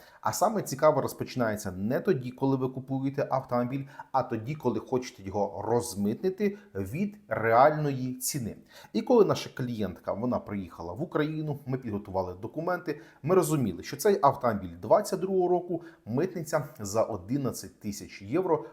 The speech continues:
пропускати не буде. І що ціна буде відразу підніматись набагато більше. Про це ми повідомили клієнтку, повідомили, що потрібно буде робити звіт експерта і робити митні платежі відповідно вже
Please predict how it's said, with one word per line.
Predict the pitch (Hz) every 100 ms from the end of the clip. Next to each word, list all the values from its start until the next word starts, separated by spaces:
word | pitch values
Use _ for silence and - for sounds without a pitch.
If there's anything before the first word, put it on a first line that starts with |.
| -
пропускати | 110 - 104 - 135 131 95 85
не | 120
буде. | 135 104 78 - - -
І | 214
що | - 139
ціна | - 156 208
буде | 160 147 139 -
відразу | 101 104 117 156 131 117
підніматись | 95 98 101 123 120 - 90
набагато | 107 104 107 101 98
більше. | 87 - - - - -
Про | 156
це | 156 143
ми | 107
повідомили | 98 98 95 98 101
клієнтку, | 165 190 208 202 190 175 - _
повідомили, | 123 120 120 107 92 95
що | - 107 85 - - -
потрібно | 120 131 104
буде | 95 101 98
робити | 92 92 90
звіт | 87 113 151
експерта | 156 - 214 220 214 175 - -
і | 135
робити | 123 - 127 110
митні | 85 95 135 151 139
платежі | 107 104 101 104 180 202 - -
відповідно | 110 - 101 135 156 135
вже | 127